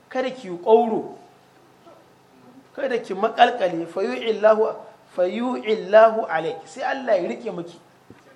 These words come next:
Saboda haka sai mutum ya kiyaye.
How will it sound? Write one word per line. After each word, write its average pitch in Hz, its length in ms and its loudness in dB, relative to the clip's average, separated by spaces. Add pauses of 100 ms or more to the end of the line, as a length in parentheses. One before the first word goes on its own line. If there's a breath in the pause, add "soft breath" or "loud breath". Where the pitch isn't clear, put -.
(2250)
Saboda 247 280 -8
haka 226 140 -8
sai 254 140 -10
mutum 214 300 -10
ya 151 60 -6
kiyaye. 147 360 -8